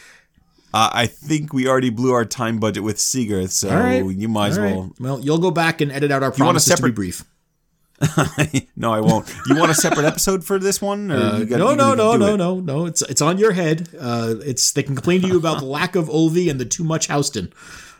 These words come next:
Speaker 2: Uh,
Speaker 1: <laughs> All
Speaker 2: now,
Speaker 1: right.
Speaker 2: what I was trying to say is that most of the people we're talking about are barely present in the sources, and so we're reliant on a couple of sagas and Saxo Grammaticus Gesta Danorum for most of our information about them.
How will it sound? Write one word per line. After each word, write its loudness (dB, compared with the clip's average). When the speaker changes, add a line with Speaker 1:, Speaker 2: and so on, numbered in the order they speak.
Speaker 2:
Uh, 0
Speaker 1:
<laughs> -2
All 2
Speaker 2:
now, 2
Speaker 1:
right. 4
Speaker 2:
what 4
I 4
was 4
trying 0
to 0
say 0
is -4
that -4
most 2
of -6
the -2
people -2
we're 0
talking -2
about -2
are 2
barely 2
present -2
in 0
the 0
sources, 0
and -6
so 0
we're 0
reliant -2
on -2
a -2
couple -6
of -2
sagas -2
and -4
Saxo -2
Grammaticus -2
Gesta -6
Danorum -2
for -8
most 2
of 0
our 2
information 0
about -6
them. -20